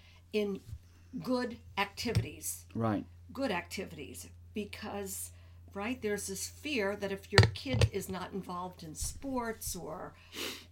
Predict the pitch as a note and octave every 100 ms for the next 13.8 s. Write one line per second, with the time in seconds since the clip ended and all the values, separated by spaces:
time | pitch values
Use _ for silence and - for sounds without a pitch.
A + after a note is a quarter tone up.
0 | - A3 G3 E3+ C4 - D4+ C4 A3 G#3
1 | - G3+ - - - A3+ A#3+ C4+ C4+ C4+
2 | C4+ G3 F#3+ F3+ - E3 C#3+ - G#3 G#3+
3 | G3+ F#3 F#3 F3+ - - - - - -
4 | - - F3+ F#3 F3 E3+ F#3+ F3+ E3 F#3
5 | F3 - C4+ D4+ - - F3 - - -
6 | - - - - - - F3 F#3 F3+ G#3
7 | G3 A3 A#3+ A3 F3 E3+ - - - -
8 | F3 - F3 E3 D#3+ E3+ F#3+ G3 F#3+ F#3+
9 | G3 F#3 G#3 E3 G#3 B3 F3 D#3 F3+ F3
10 | - - - G#2 G2 F2+ D#2 - - D#3
11 | - E3+ F3+ F#3 A#3 D4 - - - -
12 | - - - C3 G#2+ G#2+ D#3 G3+ - -
13 | - G#3 G#3 G#3 G#3 B3+ B3+